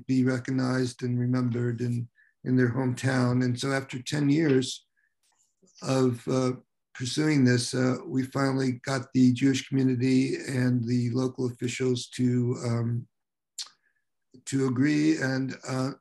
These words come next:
so this was scheduled for November twenty-second in Weiden. And I went there with my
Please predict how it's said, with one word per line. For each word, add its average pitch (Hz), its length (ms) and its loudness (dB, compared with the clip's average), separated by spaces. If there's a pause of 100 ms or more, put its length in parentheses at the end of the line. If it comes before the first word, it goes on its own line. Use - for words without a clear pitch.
so 143 260 0
this 131 300 0
was 147 160 -2
scheduled 143 540 0
for 135 280 0
November 131 400 2
twenty-second 135 880 -4 (720)
in 131 520 4 (300)
Weiden. 123 680 2 (320)
And 123 340 4
I 139 280 2
went 143 300 0
there 143 220 0
with 135 180 -2
my 131 360 0